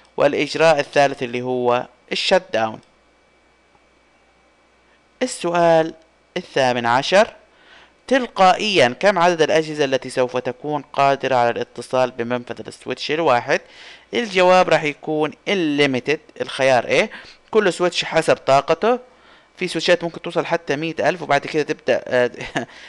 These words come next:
يعني تحصل لها إنها تعلق وتهنك.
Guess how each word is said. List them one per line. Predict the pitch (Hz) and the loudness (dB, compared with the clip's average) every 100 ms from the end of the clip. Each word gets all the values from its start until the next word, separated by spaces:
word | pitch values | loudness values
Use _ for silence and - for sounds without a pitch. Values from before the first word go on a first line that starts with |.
| - | -8
يعني | 127 123 156 | -4 -2 -2
تحصل | - - 151 143 | -6 -2 2 4
لها | 131 123 | 4 4
إنها | 123 120 120 | 2 -2 -2
تعلق | 120 131 135 123 120 | 2 2 2 -2 -4
وتهنك. | 117 131 139 180 247 | -8 -2 -2 -2 -6